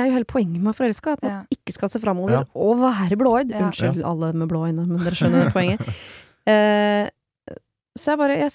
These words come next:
Speaker 1: jeg synes hun skal unne seg, enten så må hun nå bare ta, jeg hopper i det med begge beina,
Speaker 3: Mm.
Speaker 1: tør, for det kan hende hun er sånn som ikke kjenner så tidlig på følelser.
Speaker 3: Ja.
Speaker 2: Ja.
Speaker 1: Hoppe i det, prøve, la seg selv bli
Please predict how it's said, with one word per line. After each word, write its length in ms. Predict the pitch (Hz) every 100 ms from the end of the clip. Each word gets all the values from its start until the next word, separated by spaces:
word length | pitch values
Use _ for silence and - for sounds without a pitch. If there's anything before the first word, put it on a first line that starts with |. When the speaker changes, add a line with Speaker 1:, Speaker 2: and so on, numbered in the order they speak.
| -
Speaker 1:
jeg 120 | 277
synes 180 | - 254
hun 80 | 262
skal 140 | - -
unne 400 | 269 180 185 165
seg, 300 | 226 226 -
enten 360 | 226 170 - 330
så 120 | 285
må 120 | 254
hun 60 | 233
nå 120 | 214
bare 120 | 208
ta, 160 | - 185 185 - _ _ _ _
jeg 140 | 240 247
hopper 300 | 277 - 220
i 60 | 190
det 100 | 190
med 100 | 202
begge 180 | 180 180
beina, 320 | 170 196 -
Speaker 3:
Mm. 240 | 123 104 110 _ _
Speaker 1:
tør, 180 | - 240
for 100 | -
det 80 | 247
kan 120 | 233 247
hende 160 | 220
hun 80 | 190
er 80 | 185
sånn 140 | 185
som 200 | 170 185 -
ikke 360 | - - 165 160 165 -
kjenner 320 | - 202 175
så 420 | - 175 175 175 -
tidlig 280 | 226 170
på 100 | 160
følelser. 340 | 196 170 - 262
Speaker 3:
Ja. 60 | 107
Speaker 2:
Ja. 100 | 107 - _ _ _ _ _ _ -
Speaker 1:
Hoppe 320 | 277 - 226
i 40 | 185
det, 120 | 254 -
prøve, 440 | 247 214 165 208 233
la 140 | 185
seg 160 | 196 208
selv 180 | 190 180
bli 220 | 190